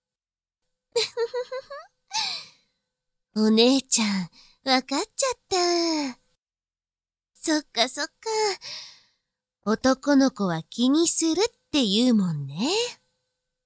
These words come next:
おちんちんの皮のこと、気にしてるのね。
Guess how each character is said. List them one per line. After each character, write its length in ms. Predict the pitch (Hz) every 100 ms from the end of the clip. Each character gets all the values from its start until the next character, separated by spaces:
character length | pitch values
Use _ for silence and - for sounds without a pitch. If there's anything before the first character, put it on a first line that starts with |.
| _ _ _ _ _ _ _ _ _ _ _ _ 233
お 160 | 247
ち 280 | - 302 339
ん 100 | 339
ち 280 | - 247 240
ん 100 | 190
の 140 | 165
皮 20 | - 170 175 202 220
の 160 | 220 208
こ 200 | 202 202
と、 320 | - 262 - _ _ _ _ _ _ _ _ -
気 160 | 269
に 160 | 254 285
し 120 | -
て 160 | - 294
る 100 | 302
の 160 | 269
ね。 240 | 160 175